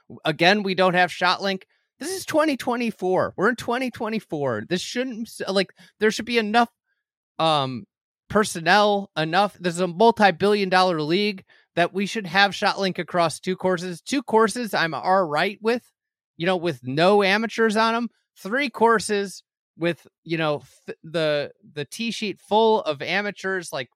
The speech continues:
pace of play, a disaster. Like, you imagine you're trying to win a tournament and you're, you're playing with a fifteen handicap on Saturday.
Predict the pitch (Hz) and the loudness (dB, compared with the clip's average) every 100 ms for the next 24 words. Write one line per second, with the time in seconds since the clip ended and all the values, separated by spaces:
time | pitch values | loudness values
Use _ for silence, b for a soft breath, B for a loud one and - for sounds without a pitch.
0 | - 202 214 180 - 185 190 180 _ _ | -8 -6 -6 -10 -6 -2 -2 -4 _ _
1 | - 131 143 117 156 180 185 - 190 175 | -10 -8 -10 -6 -2 -2 -4 -6 -6 -6
2 | _ _ 247 - 415 381 185 196 208 240 | _ _ -10 -6 -4 -2 0 0 0 -6
3 | 202 175 247 262 180 139 196 226 - 170 | -8 -6 -6 -6 -8 -6 -4 -4 -6 -2
4 | 180 214 233 202 139 156 180 - 165 - | -2 -2 -4 -6 -8 -8 -8 -8 -12 -8
5 | 196 214 190 160 139 190 196 - 180 170 | -8 -6 -8 -8 -6 -6 -6 -8 -8 -6
6 | 170 185 190 185 180 139 127 - 131 165 | -4 -6 -4 -4 -4 -8 -8 -6 -4 -4
7 | 185 196 | -4 -6